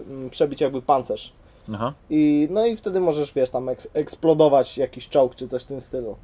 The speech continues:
Speaker 1: E, nie musisz po łundzie zdejmować, tak jak w ósmej edycji,
Speaker 2: Tylko
Speaker 1: nie?
Speaker 2: tak naraz, puf, tak?
Speaker 1: Tak. I wiesz, a czy, y, średnią ktoś tam wyliczył, że no teoretycznie Rhinosa zabijesz za każdym razem,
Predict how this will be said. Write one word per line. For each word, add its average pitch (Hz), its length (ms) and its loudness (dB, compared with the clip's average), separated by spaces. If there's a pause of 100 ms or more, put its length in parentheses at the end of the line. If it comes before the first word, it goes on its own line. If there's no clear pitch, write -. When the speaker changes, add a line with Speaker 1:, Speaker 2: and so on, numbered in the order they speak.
(320)
Speaker 1:
E, 131 840 -2
nie 156 140 2
musisz 147 320 -4
po - 140 2
łundzie 143 360 2
zdejmować, 123 480 0
tak 120 140 -6
jak 123 140 -6
w 120 40 -10
ósmej 127 260 -4
edycji, 120 240 -8
Speaker 2:
Tylko 127 160 -6
Speaker 1:
nie? 135 60 0
Speaker 2:
tak 113 120 0
naraz, 110 240 4
puf, - 320 -12
tak? 104 160 -6 (120)
Speaker 1:
Tak. 120 180 2 (140)
I 170 320 2
wiesz, 175 140 2 (100)
a 196 120 4
czy, 208 140 0 (1080)
y, 147 40 -14
średnią 196 460 2
ktoś 180 180 -4
tam 170 180 2
wyliczył, 170 440 0
że 156 180 2
no 160 140 2
teoretycznie 165 640 2 (200)
Rhinosa 165 400 4
zabijesz 151 640 2
za 139 120 -2
każdym 147 320 -2
razem, 139 360 4